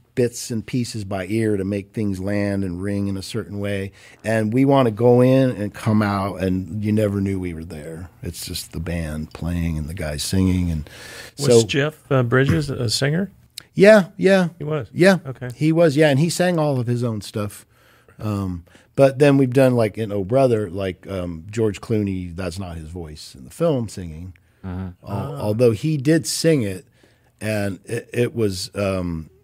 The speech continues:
Speaker 1: asked to be erased. <laughs> And, um, I, um, reluctantly, you know, I'm T-Bone, "Are you sure? Are you sure?" "Yes." And I was told to burn it, send it to magnetic heaven, and
Speaker 2: Okay.
Speaker 1: never to be heard from again.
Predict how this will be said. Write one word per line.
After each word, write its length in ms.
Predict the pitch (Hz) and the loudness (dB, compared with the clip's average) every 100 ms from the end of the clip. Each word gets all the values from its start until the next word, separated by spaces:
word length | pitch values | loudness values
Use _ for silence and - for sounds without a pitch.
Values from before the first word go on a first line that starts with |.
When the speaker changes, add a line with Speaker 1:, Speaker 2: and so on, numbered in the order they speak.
| - | -12
Speaker 1:
asked 480 | 104 104 95 - - | -8 -8 -10 -12 -10
to 80 | 104 | -8
be 180 | 107 107 | -4 -4
erased. 720 | 101 90 98 - - - - - - | -4 -6 -8 -10 -14 -18 -20 -8 -2
<laughs> 20 | 855 831 855 906 855 932 - | 0 0 -4 -10 -12 -14 -2
And, 400 | 117 110 107 104 | 2 4 2 2
um, 420 | 104 101 95 87 _ - - - | 2 2 0 -4 _ -14 -14 -10
I, 340 | - 110 110 110 | -2 0 2 2
um, 360 | 104 95 90 95 | 2 0 -4 0
reluctantly, 840 | 110 107 123 131 - 104 107 104 | 2 6 6 6 2 -2 0 2
you 160 | 104 110 | 2 4
know, 120 | 110 104 | 4 4
I'm 160 | 98 | 2
T-Bone, 360 | 90 135 120 113 | -2 0 4 4
"Are 80 | 98 | 2
you 120 | 92 | -2
sure? 520 | 87 - 139 160 165 151 | -6 -4 2 4 4 2
Are 40 | |
you 160 | 117 104 | 0 -4
sure?" 320 | - 135 131 | -6 -4 -2
"Yes." 520 | 110 113 87 - - _ _ _ | 0 -2 -2 -10 -18 _ _ _
And 200 | 98 98 98 | -6 -2 0
I 100 | 107 | 0
was 140 | 104 | -2
told 280 | - 127 110 | 2 2 2
to 40 | |
burn 360 | 85 90 110 104 | -2 0 0 0
it, 180 | 101 - | -4 -6
send 180 | 117 104 | -4 -4
it 80 | - | -6
to 100 | 107 | -6
magnetic 500 | 98 95 107 98 - | -4 -2 -4 -4 -6
heaven, 420 | 110 104 104 98 - | -6 -4 -4 -6 -6
and 240 | 98 107 | -4 0
Speaker 2:
Okay. 540 | 123 139 - 131 165 147 | 0 0 0 2 2 6
Speaker 1:
never 220 | 123 120 | 6 6
to 40 | |
be 100 | 113 | 2
heard 280 | 113 131 135 | 4 4 2
from 200 | 123 120 | 0 -2
again. 420 | 107 104 110 113 | 0 -2 -2 -4